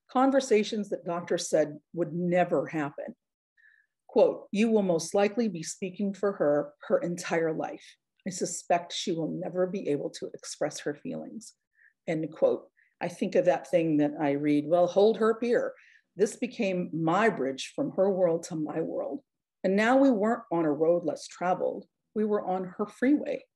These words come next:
People communicate in a variety of ways, but I'm not sure we're always hearing their language. How can we engage in a conversation in a language that they understand in the world where they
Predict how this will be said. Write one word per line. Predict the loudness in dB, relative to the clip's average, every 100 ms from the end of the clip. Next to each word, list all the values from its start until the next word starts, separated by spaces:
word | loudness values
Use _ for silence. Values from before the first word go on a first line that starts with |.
| _ _ _ _ _ _ _ _ _ _ _ _ _ _ _ _ 4
People | 6 6
communicate | 6 6 8 6 6 4 4
in | 2
a | 2
variety | 4 6 6 4 2
of | 2
ways, | 2 2 -2 -6
but | -2 -2 -4 _
I'm | -6 -4
not | -4 -4
sure | -2 4
we're | 4
always | 2 -2 -4 -6
hearing | -6 -2 -2 0
their | -2
language. | -2 -4 -4 -6 -12 -14 -16 _ _ _ -6
How | -2 0
can | 0
we | 0 2
engage | 4 4 4 4
in | 0
a | -2
conversation | -4 -6 -4 -2 -2 -2 -2 -2
in | -2
a |
language | -2 -4 -4 -4 -4
that | -4
they | -4
understand | -2 -4 -6 -6 -2 0 0 -4 -8 _ _ _ _ -2
in | 2
the | 4
world | 6 6 4
where | 2
they | 2 0